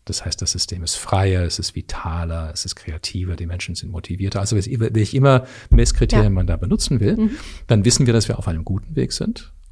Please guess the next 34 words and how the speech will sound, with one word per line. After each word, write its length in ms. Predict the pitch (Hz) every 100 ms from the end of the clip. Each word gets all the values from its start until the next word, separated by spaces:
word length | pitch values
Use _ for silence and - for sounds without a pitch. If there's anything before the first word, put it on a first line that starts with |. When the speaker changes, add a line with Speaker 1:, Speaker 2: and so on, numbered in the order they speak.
| -
Speaker 1:
Und 180 | 120 107
wenn 160 | 110
wir 100 | 110
etwas 300 | 113 110 98
machen, 360 | 95 113 - 139
wo 40 |
das 160 | 113 -
ganze 240 | 101 123
System 400 | 101 90 - 107
sagt, 280 | 95 85 -
„Oh 80 | -
Gott, 240 | - - -
warum 240 | 87 98
habt 120 | -
ihr 60 | 92
das 120 | 85
denn, 140 | - 82
denn 140 | 82 -
das 180 | -
gemacht? 260 | - - -
Das 100 | -
macht 140 | -
gar 140 | - -
keinen 200 | - -
Sinn.“ 320 | 139 139 196 - 214 185
Speaker 2:
<laughs> 260 | - -
Speaker 1:
Dann 200 | - 87
wissen 280 | 90 104 117
wir 80 | 107
aber 140 | 95
sofort, 640 | 95 98 - - 139 139 -
„Ups, 340 | 151 151 -
falsch 380 | - - 104 -
interpretiert, 720 | 110 101 95 104 - 185 202